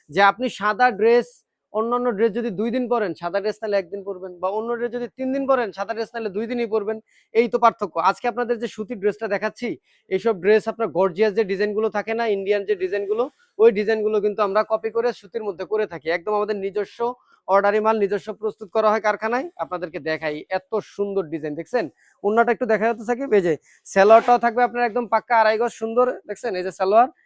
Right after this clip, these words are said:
এবং ওড়নাটাও মাশাআল্লাহ বিশাল বড় লম্বা চড়া, একদম সিকোয়েন্স করা। সাদা কিন্তু সবার পছন্দ। সত্যি বলতে আমি জানি যে সাদা কিন্তু সবাই পছন্দ করে, কিন্তু একমাত্র এই ধোয়ার ভয়ে ময়লা হবে, এই জন্য কিন্তু পড়তে চান না। But এরকম যে দাম আজকে আমি দিব,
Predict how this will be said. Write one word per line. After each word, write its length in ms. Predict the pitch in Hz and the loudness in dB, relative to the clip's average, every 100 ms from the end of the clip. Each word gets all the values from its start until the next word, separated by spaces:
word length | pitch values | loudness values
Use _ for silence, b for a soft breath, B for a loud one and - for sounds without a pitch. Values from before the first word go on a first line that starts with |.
| _ | _
এবং 140 | 180 190 202 | -4 0 0
ওড়নাটাও 380 | 220 220 202 196 | 2 2 2 2
মাশাআল্লাহ 400 | 180 180 175 156 | -2 -4 -4 -4
বিশাল 340 | 190 214 220 | -4 0 0
বড় 160 | 214 220 | 0 0
লম্বা 280 | 208 202 214 | 0 0 -2
চড়া, 220 | 214 226 | -2 -2
একদম 180 | 214 208 | -2 -4
সিকোয়েন্স 420 | 175 202 202 175 | -8 -6 -4 -6
করা। 220 | - 143 127 _ _ _ _ | -8 -12 -12 _ _ _ _
সাদা 380 | - 175 185 233 | -2 2 4 4
কিন্তু 300 | 190 262 247 | 2 -2 0
সবার 360 | - 214 208 | 4 4 4
পছন্দ। 300 | 190 190 170 151 | 2 -4 -4 -4
সত্যি 280 | 196 - | -6 -2
বলতে 220 | 233 233 240 | 0 2 4
আমি 220 | 208 214 | 4 4
জানি 300 | 185 208 226 | 4 4 2
যে 100 | 196 | -2
সাদা 300 | - 202 247 | -2 -2 -2
কিন্তু 200 | 240 247 | -2 -6
সবাই 380 | - - 240 277 | -6 -2 4 4
পছন্দ 360 | 233 226 208 180 | 2 -4 -4 -4
করে, 180 | 143 123 _ _ _ _ | -6 -10 _ _ _ _
কিন্তু 240 | 220 226 247 | -6 0 2
একমাত্র 440 | 233 233 240 220 | 2 0 -6 0
এই 120 | 254 220 | 0 0
ধোয়ার 360 | 131 202 233 | 2 4 4
ভয়ে 220 | 208 214 | 4 0
ময়লা 280 | 226 202 214 | 2 0 0
হবে, 240 | 220 220 220 | 0 0 -2
এই 60 | |
জন্য 220 | 190 208 202 | -2 -4 -6
কিন্তু 200 | 208 190 | -6 -8
পড়তে 320 | 214 196 214 | -8 -8 -10
চান 140 | 196 | -10
না। 80 | 160 | -8
But 160 | 151 175 - | -6 -8 -2
এরকম 380 | 226 247 226 240 | 2 2 2 2
যে 120 | 226 | 4
দাম 240 | 196 214 | 6 4
আজকে 220 | 226 - | 2 -2
আমি 120 | 226 214 | -6 -4
দিব, 200 | 226 | -4